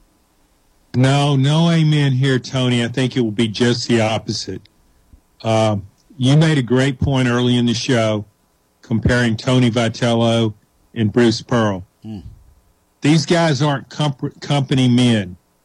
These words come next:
Speaker 1: And they're company men in regard to their own program and their own team. But overall, they don't go along, and they speak out, and they're not conventional. So I think,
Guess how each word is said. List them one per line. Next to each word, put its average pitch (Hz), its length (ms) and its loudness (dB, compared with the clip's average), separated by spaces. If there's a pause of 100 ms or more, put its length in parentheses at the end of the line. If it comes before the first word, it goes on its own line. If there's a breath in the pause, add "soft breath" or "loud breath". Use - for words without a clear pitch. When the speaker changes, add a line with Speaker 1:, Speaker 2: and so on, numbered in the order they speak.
(600)
Speaker 1:
And 139 140 2
they're 131 80 2
company 160 600 0
men 139 260 2
in 117 120 2
regard 120 360 0
to 104 80 -4
their 107 220 -2
own 113 180 0
program 117 560 -2
and 101 160 -4
their 110 160 -2
own 107 200 0
team. 107 500 0 (520 soft breath)
But 123 300 0 (420)
overall, 147 1000 0 (640)
they 131 180 -2
don't 147 360 -2
go 131 280 2
along, 117 640 -2 (300 loud breath)
and 131 220 2
they 131 140 2
speak 160 520 0
out, 120 520 -2
and 120 160 -4
they're 120 120 0
not 131 380 -2
conventional. 120 840 -2 (380 soft breath)
So 135 420 -2
I 147 260 -2
think, 160 480 -4